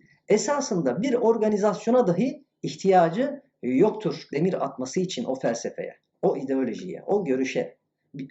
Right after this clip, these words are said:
okuduğu birkaç kitap bile buraya, bu alana demir atması için yeterlidir esasında.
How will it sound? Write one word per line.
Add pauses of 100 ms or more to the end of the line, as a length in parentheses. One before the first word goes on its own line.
(100)
okuduğu
birkaç
kitap
bile (440)
buraya,
bu
alana (120)
demir
atması
için (100)
yeterlidir
esasında.